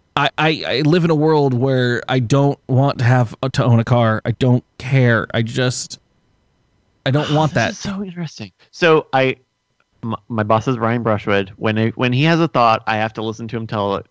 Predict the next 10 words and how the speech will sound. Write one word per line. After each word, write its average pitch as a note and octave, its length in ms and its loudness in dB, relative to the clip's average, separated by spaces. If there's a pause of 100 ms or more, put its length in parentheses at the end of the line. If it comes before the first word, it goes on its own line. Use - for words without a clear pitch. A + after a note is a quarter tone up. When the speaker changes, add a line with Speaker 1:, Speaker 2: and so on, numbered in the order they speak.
(140)
Speaker 2:
three A#2+ 220 -2
times G#2 480 -4
over G2 220 -6
three G#2+ 120 -4
different A2 240 0
Speaker 1:
<laughs> - 20 -4
Speaker 2:
podcasts - 680 -2
every G2+ 240 -8
week. D2+ 180 -6 (680)
Um, G2+ 440 0